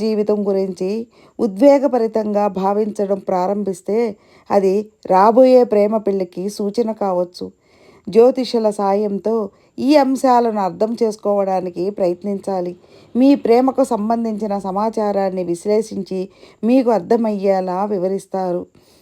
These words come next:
ఫ్రెండ్స్, మీకు ఈ వీడియో నచ్చితే లైక్ చేయండి, మీ ఫ్రెండ్స్కి షేర్ చేయండి. సబ్స్క్రైబ్ చేసుకోనట్లయితే సబ్స్క్రైబ్ చేసుకోండి ఫ్రెండ్స్. నేను పెట్టిన ప్రతి వీడియో మీకు నోటిఫికేషన్ వస్తుంది.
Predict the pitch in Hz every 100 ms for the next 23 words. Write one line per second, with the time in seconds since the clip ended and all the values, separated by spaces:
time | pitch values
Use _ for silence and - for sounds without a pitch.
0 | _ _ _ _ _ - _ _ 262 254
1 | 254 - - _ 208 214 220 214 202 208
2 | 214 196 196 202 190 190 180 180 - 233
3 | 220 202 214 214 196 196 190 185 185 180
4 | - 196 196 214 208 202 208 202 190 -
5 | 247 262 247 220 - 208 190 180 190 190
6 | 190 185 175 - 202 208 190 180 - 180
7 | 175 185 180 175 180 196 202 202 196 190
8 | 175 175 208 _ _ _ - 208 220 277
9 | 233 190 185 190 185 180 175 175 175 175
10 | 180 175 185 175 170 185 175 175